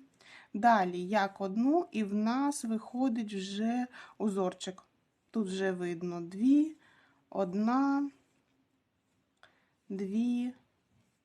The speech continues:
одна. І так продовжуємо. І закриваємо ми так само.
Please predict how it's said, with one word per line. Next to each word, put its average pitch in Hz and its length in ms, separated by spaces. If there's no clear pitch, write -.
одна. 214 720
І 269 320
так 226 300
продовжуємо. 180 1080
І 285 160
закриваємо 269 800
ми 226 120
так 220 280
само. 185 580